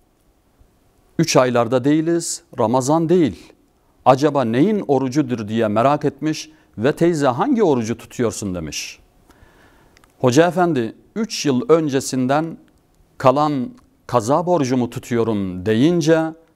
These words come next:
Nasrettin Hoca birden zeytinleri boşalmış. "Teyze, sen Allah'a olan borcunu ta üç yıl önceki borcunu bugün tutuyorsan bana olan borcu Allah biliyor, ne zaman vereceksin?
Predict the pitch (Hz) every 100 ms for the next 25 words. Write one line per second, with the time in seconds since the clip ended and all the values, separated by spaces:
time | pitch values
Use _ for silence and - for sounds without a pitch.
0 | _ 113 123 - 127 127 131 120 117 110
1 | 117 107 110 107 104 120 107 98 95 110
2 | 127 117 127 139 - - _ - _ _
3 | - 135 143 185 131 - _ _ _ _
4 | - - 147 - 143 147 160 202 190 170
5 | 160 143 135 151 123 147 175 185 - _
6 | _ _ 160 165 160 151 147 139 - 196
7 | - 160 139 165 160 143 135 127 127 139
8 | 120 139 127 160 143 135 - - 214 185
9 | - 123 87 - _ _ _ 104 104 151
10 | 180 147 120 113 117 120 113 123 113 120
11 | 110 107 104 92 95 110 135 151 139 107
12 | 104 101 - 98 85